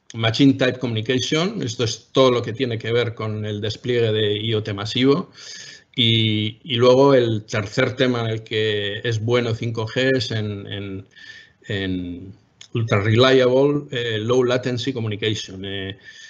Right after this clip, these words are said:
comunicaciones muy fiables y de muy baja latencia.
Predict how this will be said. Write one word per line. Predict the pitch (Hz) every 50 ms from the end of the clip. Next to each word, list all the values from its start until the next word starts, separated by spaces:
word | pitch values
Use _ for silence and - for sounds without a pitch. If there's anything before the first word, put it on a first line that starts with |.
| - _ _ _
comunicaciones | - 113 107 110 113 113 117 113 113 - 135 131 131 127 123 123 117 110 - - - _ _ -
muy | 127 131 135 139 139 139
fiables | 139 - 127 127 127 127 135 135 139 143 139 -
y | 120 113
de | 110
muy | 110 117 117 117
baja | 107 107 98 - - 98
latencia. | 95 92 92 - 104 98 92 - - - _ _